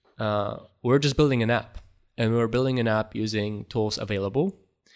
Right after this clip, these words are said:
And with Nozbe Teams, we're building our own tools. Uh, relying on the infrastructure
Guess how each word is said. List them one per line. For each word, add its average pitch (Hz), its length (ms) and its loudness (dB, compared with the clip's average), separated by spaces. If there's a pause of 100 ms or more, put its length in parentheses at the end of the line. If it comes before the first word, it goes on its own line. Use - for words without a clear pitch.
(760)
And 110 220 0
with 110 120 -4
Nozbe 107 280 -2
Teams, 117 560 -2 (480)
we're 113 80 -4
building 120 300 2
our 107 100 2
own 123 160 2
tools. - 460 -8 (480)
Uh, 110 420 -6 (480)
relying 127 320 4
on 120 80 0
the 123 60 0
infrastructure 123 500 -6